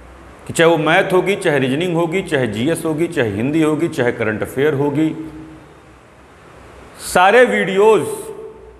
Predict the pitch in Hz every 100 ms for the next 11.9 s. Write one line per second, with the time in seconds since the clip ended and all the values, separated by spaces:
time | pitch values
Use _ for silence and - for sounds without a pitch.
0 | - - - 147 185 190 190 185 185 -
1 | 120 123 139 202 185 147 165 - - -
2 | - - - - - - - - - 170
3 | 180 175 156 151 123 123 107 90 87 -
4 | - - - - - _ - - - -
5 | - - - - 175 208 190 160 170 196
6 | 196 196 202 190 196 196 175 170 185 190
7 | 170 190 190 180 180 165 156 170 220 -
8 | - - - - - - - - _ -
9 | 147 175 170 226 165 - - - - -
10 | - - - - _ - - - - -
11 | 196 202 190 190 185 185 190 151